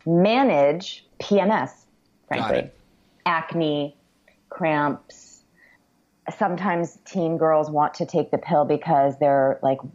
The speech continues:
Speaker 1: you know, have a lot of sports obligations and they don't wanna not know when their period is coming. And so they take it to have a predictable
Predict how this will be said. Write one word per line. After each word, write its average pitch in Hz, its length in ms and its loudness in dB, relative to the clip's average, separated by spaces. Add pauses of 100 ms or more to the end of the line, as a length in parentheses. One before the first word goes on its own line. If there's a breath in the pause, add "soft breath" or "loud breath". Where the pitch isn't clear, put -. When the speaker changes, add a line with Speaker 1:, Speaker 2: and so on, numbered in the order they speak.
(180)
Speaker 1:
you 147 120 0
know, 139 100 2
have 143 100 0
a 139 60 0
lot 127 160 2
of 127 80 -6
sports 160 500 -2
obligations 143 880 0
and 139 120 -2
they 135 100 2
don't 135 300 0
wanna 139 200 2
not 156 360 2
know 143 340 4
when 139 240 0
their 139 120 2
period 139 340 0
is 131 100 -4
coming. 143 400 0
And 135 100 0
so - 80 -8
they 135 120 2
take 135 260 -2
it 143 120 -2
to 147 100 -4
have 127 240 -2
a 127 40 0
predictable 135 960 0